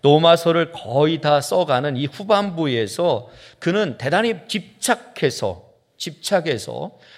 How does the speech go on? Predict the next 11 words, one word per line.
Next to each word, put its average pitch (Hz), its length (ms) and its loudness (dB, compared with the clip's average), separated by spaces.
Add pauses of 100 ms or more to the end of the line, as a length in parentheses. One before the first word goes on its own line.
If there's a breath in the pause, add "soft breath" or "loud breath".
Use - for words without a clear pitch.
(140)
반복적으로 196 1040 2
강조하고 180 840 -2
있는 170 500 -2 (220 loud breath)
이야기가 127 460 4
있습니다. 98 460 -6
그것이 160 300 -4
뭐냐면 117 640 -2 (600 loud breath)
교회 180 320 6
안에서 156 480 2
서로를 202 440 0
세워주라는 202 880 0